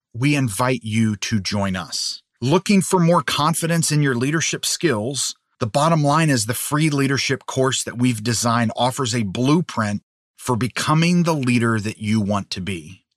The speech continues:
This free course is simply the first step for our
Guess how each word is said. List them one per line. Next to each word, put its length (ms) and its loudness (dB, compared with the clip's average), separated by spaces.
This 220 0
free 220 2
course 420 2
is 180 0
simply 580 2
the 160 0
first 500 0
step 360 0
for 460 0
our 560 2